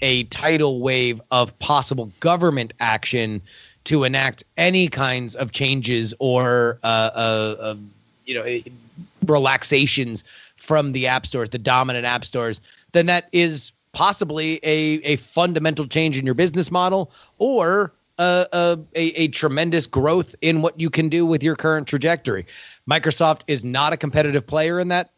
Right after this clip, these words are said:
uh, area. And so the fact that they're doing a far more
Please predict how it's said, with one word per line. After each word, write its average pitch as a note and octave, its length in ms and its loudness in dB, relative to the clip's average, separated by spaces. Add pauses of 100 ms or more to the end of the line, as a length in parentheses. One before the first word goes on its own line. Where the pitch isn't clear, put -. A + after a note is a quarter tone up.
uh, F3 280 2
area. G3+ 420 2
And E3+ 200 -2
so E3+ 200 0
the D#3 120 -4
fact E3 280 0
that E3 100 -4
they're D#3 180 2
doing D#3 340 0
a C#3 100 2
far D3+ 320 0
more D3+ 380 0